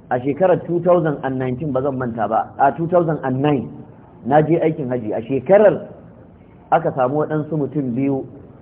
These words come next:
suka yi wa yarinya fyaɗe suka kashe ta. Kun san babban runabout na Jidda,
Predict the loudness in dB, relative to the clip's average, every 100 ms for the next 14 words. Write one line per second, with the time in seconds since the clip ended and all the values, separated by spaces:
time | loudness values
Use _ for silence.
0 | -10 -6 0 2 4 4 2 0 -2 -2
1 | -2 -2 -4 -6 -8 -8 -10 -10 -12 -20
2 | -20 -20 -20 -20 -20 -20 -20 -20 -20 -20
3 | -20 -20 -20 -20 -20 -20 -18 -6 -2 0
4 | 2 4 2 6 6 8 6 6 2 6
5 | 6 6 4 2 4 4 4 0